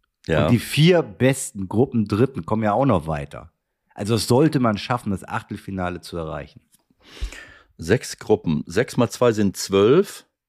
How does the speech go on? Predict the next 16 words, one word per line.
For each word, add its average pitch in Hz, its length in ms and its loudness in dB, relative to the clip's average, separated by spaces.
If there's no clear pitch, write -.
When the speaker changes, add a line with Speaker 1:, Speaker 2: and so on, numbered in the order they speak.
Speaker 2:
Genau. 107 280 2
Speaker 1:
Und, 92 120 -2
f-, - 240 -12
und 98 140 0
vier 156 300 0
Dritte. 120 480 2
Speaker 2:
Macht 92 220 -6
Speaker 1:
Das 107 180 2
Speaker 2:
sechzehn. 143 80 4
Speaker 1:
heißt, 147 160 0
nur 151 460 6
zwei 156 460 -2
Dritte 160 640 2
scheiden 147 380 2
aus. 110 580 2
Speaker 2:
Genau. 90 480 -8